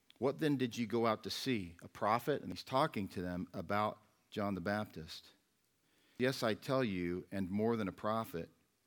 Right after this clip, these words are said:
this is he of whom it is written, 'Behold, I send my messenger before your face, who will prepare your way before you.'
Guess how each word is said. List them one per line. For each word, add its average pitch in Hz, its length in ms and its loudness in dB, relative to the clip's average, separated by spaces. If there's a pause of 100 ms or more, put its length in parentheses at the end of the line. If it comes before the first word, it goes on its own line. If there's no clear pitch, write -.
(760)
this 123 180 0
is 139 140 -2
he 123 220 2
of 104 200 -2
whom 113 240 2
it 98 100 0
is 92 160 -2
written, 87 380 -2 (380)
'Behold, 110 420 2
I 98 120 4
send 147 440 2
my 135 180 4
messenger 120 540 2
before 104 400 -2
your 104 120 0
face, 92 480 -2 (460)
who 117 200 0
will 107 220 2
prepare 135 600 0
your 123 300 2
way 101 300 2
before 98 420 -4
you.' 82 320 -6